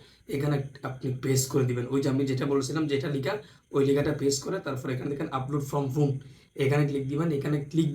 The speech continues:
দেওয়ার পরে আপনার গ্যালারিতে নিয়ে যাবে। ওই যে ওখানে যেরকম আপনার আগে যে মনিটাইজেশন হয় এটা দিবেন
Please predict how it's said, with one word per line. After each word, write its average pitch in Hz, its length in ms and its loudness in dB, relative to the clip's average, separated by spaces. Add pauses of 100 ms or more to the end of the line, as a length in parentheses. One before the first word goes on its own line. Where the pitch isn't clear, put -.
দেওয়ার 143 320 4
পরে 143 200 0
আপনার 143 260 -2 (100)
গ্যালারিতে 131 340 0
নিয়ে 131 180 2
যাবে। 120 140 -2
ওই 147 140 0
যে 147 120 6 (360)
ওখানে 151 320 2
যেরকম 165 280 2 (120)
আপনার 131 320 -2 (380)
আগে 127 220 10 (580)
যে 139 80 2
মনিটাইজেশন 139 540 8
হয় 180 140 4
এটা - 180 -2
দিবেন 196 180 2